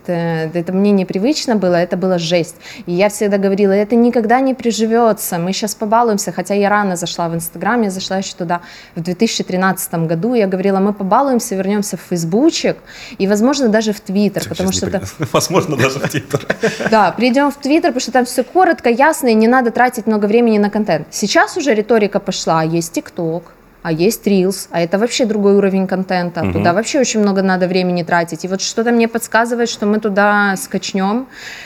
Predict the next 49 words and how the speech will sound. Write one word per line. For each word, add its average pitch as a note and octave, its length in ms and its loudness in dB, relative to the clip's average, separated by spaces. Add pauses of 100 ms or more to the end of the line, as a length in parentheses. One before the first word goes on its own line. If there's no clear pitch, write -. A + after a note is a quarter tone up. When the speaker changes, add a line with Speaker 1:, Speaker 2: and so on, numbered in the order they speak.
(140)
Speaker 1:
перекочуем, A#3+ 840 2
и G#3 60 4
что - 180 -2
бизнес-аудитория A3 840 2
тоже A3 260 0
туда F3+ 360 2
рано F3+ 180 2
Speaker 2:
И - 20 0
Speaker 1:
или E3+ 80 0
Speaker 2:
тоже F#3 200 2
Speaker 1:
поздно F#2 260 2
Speaker 2:
будет, - 60 -8
Speaker 1:
придет. - 200 0
Speaker 2:
поиграемся C#3 340 0
и - 20 2
вернемся, D3 500 0
да? - 200 4
Speaker 1:
Да, A#3+ 160 4
я, A3+ 340 4
Speaker 2:
<laughs> G#3 80 -2
Speaker 1:
я B3+ 100 4
очень B3+ 220 2
надеюсь, G3+ 280 4
что - 120 -2
они G3 120 2
поиграются, G3 480 2
вернутся F#3+ 340 0
хотя G#3 280 2
бы F3 140 0
в E3 40 0
Instagram. G3+ 500 2
Я G3 100 4
уже G3 160 4
не A3+ 100 6
прошу A#3 360 0
в A#3 40 0
Facebook, F#3 600 0
но F#3 120 0
хотя B3+ 280 2
бы A3+ 160 4
в A#3 60 4
Instagram, C4+ 720 2
но A3+ 80 2
что-то A#3+ 300 0
мне A3 160 4
подсказывает, A3 520 0
что - 180 -10
TikTok, G3 420 -6
э, F3 200 -4